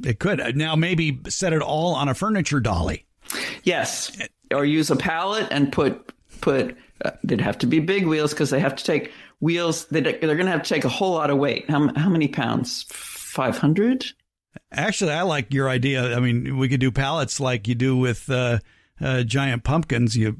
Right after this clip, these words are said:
Speaker 1: you put the, uh, pallet under the pumpkin, and then when it's harvest time, you bring in the, uh, the, uh,
Speaker 2: Forklift.
Speaker 1: forklift to <laughs> move 'em for
Speaker 2: Yes.
Speaker 1: you.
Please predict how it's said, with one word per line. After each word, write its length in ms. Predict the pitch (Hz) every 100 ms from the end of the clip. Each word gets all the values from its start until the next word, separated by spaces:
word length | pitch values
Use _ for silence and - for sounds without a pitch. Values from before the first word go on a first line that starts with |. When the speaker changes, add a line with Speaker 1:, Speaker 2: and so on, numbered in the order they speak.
| -
Speaker 1:
you 200 | 143 110
put 300 | - - -
the, 220 | 127 120
uh, 80 | 120 - _ -
pallet 360 | 156 143 131
under 160 | 135 123
the 100 | 113
pumpkin, 520 | - 135 123 139 127
and 120 | 117
then 200 | 123 127
when 100 | 127
it's 140 | 113 120
harvest 380 | 143 131 120 -
time, 360 | 135 127 113
you 160 | - 120
bring 320 | 110 123 127
in 200 | 123 113
the, 260 | 107 101 98
uh, 80 | 92 - - - - - -
the, 360 | 185 113 107 101
uh, 100 | 82
Speaker 2:
Forklift. 520 | - 190 190 139 113
Speaker 1:
forklift 520 | 170 180 123 110 -
to 600 | 113 107 - 208 202 196 - -
<laughs> 200 | 127 131
move 240 | - 208 190
'em 120 | 135
for 60 | 151
Speaker 2:
Yes. 300 | 123 104
Speaker 1:
you. 60 | 95